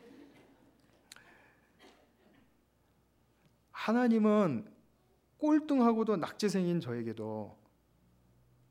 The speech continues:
어, 제가 낙제를 해서 좀 여러 학기 거듭했거든요.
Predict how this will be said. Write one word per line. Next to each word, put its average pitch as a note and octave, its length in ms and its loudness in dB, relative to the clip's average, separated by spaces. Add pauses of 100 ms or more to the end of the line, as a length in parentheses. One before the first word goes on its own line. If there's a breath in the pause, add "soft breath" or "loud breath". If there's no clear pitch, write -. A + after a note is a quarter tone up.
(200)
어, A2+ 120 -16
제가 C3 180 -10
낙제를 D#3 480 -6
해서 C#3 220 -2
좀 B2 200 -8
여러 B2+ 200 0
학기 D3 240 -8 (400)
거듭했거든요. C3+ 1160 -6